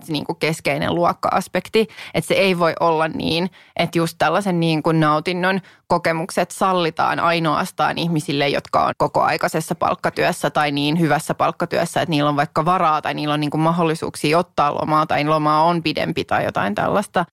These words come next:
Tai mahdollisuuksia just niin kuin, just matkustaa jonnekin tai silleen, vaan sen on pakko olla, että just tää, että myös ihmisille, joilla on niin kuin pienempi palkka tai jotka on työttömiä tai jotka on freelancereita tai itsensä työllistäjiä tai taiteilijoita tai,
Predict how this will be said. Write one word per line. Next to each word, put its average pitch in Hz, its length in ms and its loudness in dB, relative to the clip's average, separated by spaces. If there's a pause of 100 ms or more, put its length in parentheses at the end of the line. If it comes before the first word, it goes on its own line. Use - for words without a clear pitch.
(240)
Tai 160 160 2
mahdollisuuksia 151 760 0
just 143 280 -4
niin 151 240 0
kuin, 175 380 0
just 185 180 4
matkustaa 175 480 0
jonnekin 160 320 -2
tai 165 180 0
silleen, 175 300 2
vaan 156 160 -2
sen 165 160 2
on 156 80 0
pakko 202 300 0
olla, 160 140 2
että 156 220 -2
just 180 200 0
tää, 147 180 0
että 165 260 -2
myös 175 340 2
ihmisille, 165 600 0
joilla 151 300 0
on 147 120 0
niin 147 200 -2
kuin 151 260 0
pienempi 160 360 2
palkka 143 340 -2
tai 143 200 0
jotka 151 260 0
on 143 120 -2
työttömiä 147 500 -2
tai 143 180 -2
jotka 151 280 0
on 147 100 -2
freelancereita 147 720 -2
tai 147 240 0
itsensä 165 280 0
työllistäjiä - 720 -2
tai - 180 -2
taiteilijoita 160 760 -2
tai, 175 280 -2